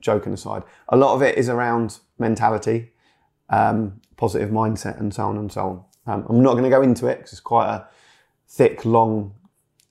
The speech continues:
deep discussion. But if you are struggling with, uh, domestic abuse, then please just reach out to anyone and try and get some help. And I guarantee you, once you make the first step,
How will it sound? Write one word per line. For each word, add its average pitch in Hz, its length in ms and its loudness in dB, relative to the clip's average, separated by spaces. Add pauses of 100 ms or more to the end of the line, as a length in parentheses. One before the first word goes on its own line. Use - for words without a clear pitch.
(120)
deep - 340 2
discussion. 104 680 -4
But - 160 4
if - 100 -10
you 127 120 4
are 139 200 6
struggling 117 420 -2
with, 107 340 -4 (220)
uh, 107 140 0
domestic 98 360 -6
abuse, 98 400 -6
then 101 280 -10
please 127 400 4
just - 200 -10
reach 117 200 -4
out - 160 -6
to - 100 -12
anyone 104 380 -4 (280)
and 110 120 -6
try 104 100 -4
and 107 80 -2
get 92 100 -2
some 107 100 -10
help. 95 200 -8 (340)
And 123 100 -4
I - 20 -2
guarantee 117 760 0
you, 107 120 -2
once 104 240 -6
you 113 80 -6
make 107 200 -4
the - 120 -20
first 110 380 0
step, - 340 -4